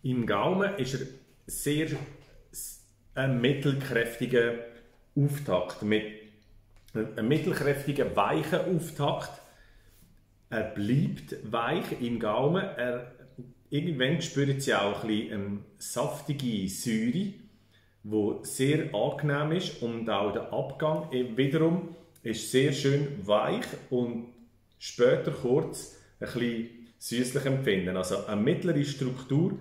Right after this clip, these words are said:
sehr schön angenehm von A bis Z. Ein ganz schöner, mittelkräftiger Rotwein. Der Rotwein ist abgefüllt in einer sieben Dezi mit Drehverschluss.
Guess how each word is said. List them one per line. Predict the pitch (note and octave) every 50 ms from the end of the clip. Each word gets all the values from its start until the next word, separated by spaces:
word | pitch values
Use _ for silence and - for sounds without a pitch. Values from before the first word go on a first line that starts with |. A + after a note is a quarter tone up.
| - - -
sehr | - - C#3+ C#3+ D3+ D#3+
schön | D3 - - C#3 C#3 C#3+ C#3+
angenehm | - - - D3 C#3 D3+ - - - D3+ C#3+ C#3+ C#3+ D3 D#3 -
von | - - B2+ - - A#2+
A | B2+ C#3 C3+
bis | D3+ C#3+ - - -
Z. | B2 B2 B2+ - - - - - - - - _ _ _ _ _ _ _ _ _ _ _ - - - -
Ein | - A2 F#2
ganz | A2 G2+ G2+ B2+ C3+ - C#3
schöner, | B2+ - A#2 A#2+ B2+ B2+ C3 C3+ C3+ C3 - - - - - - _ _ _ _ -
mittelkräftiger | G2+ A2+ B2 B2+ C3 D3 C3 - - A2+ A2+ A#2 - - A#2 G#2 A2+ A2 G2 - - - - - -
Rotwein. | - F2 E2+ A2 - - - F#2 E2 D2+ D2+ - - - - _ _ _ _ _ -
Der | A2 G#2+ G#2 G2+ G2+ A2 - - - - -
Rotwein | G2 A2 C3+ F3 - - - D3+ D#3+ E3 F#3 G3 G3 - -
ist | - - F#2+ - - - - -
abgefüllt | A#2+ C#3 - - - - C#3+ D3 C#3+ C#3+ - -
in | G#2+ G#2 G2
einer | F#2+ G2 F#2+
sieben | - - B2+ C#3+ C#3
Dezi | C#3 C#3 C#3+ C#3 - - C#3+ D3 D3 - -
mit | G2+ F#2+ F2+ E2+ - - - - - -
Drehverschluss. | F#2 D#2+ D#2 E2 F2 - - - - F2+ D2+ - - - - - - - -